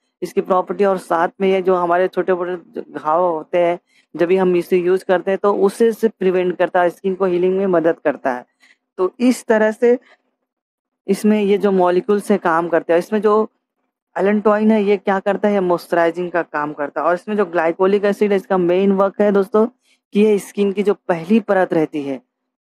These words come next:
उसे रिमूव करने का काम करता है, जो डेड सेल्स रहते हैं उसे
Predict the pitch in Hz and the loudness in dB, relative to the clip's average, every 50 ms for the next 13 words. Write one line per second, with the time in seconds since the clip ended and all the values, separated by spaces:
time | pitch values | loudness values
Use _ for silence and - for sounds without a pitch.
0 | _ _ - 196 185 - 214 214 214 214 208 208 175 180 185 180 190 208 214 - | _ _ -4 -4 -2 0 0 2 2 2 2 2 2 2 2 2 2 2 2 2
1 | 214 208 196 202 190 202 190 - 190 190 196 190 202 196 180 208 196 185 196 185 | 0 0 0 0 0 -2 -2 0 -2 -2 -2 -2 -2 -2 -2 -2 -2 0 -2 0
2 | 165 175 175 180 180 - - 190 185 - 196 180 180 - 196 190 190 196 196 190 | 0 0 0 0 -2 -2 -2 -2 -2 0 0 -2 0 0 -2 -2 -2 -4 -6 -8
3 | - _ _ _ _ _ _ _ _ 165 170 170 - 202 208 | -12 _ _ _ _ _ _ _ _ -8 -8 -2 0 0 0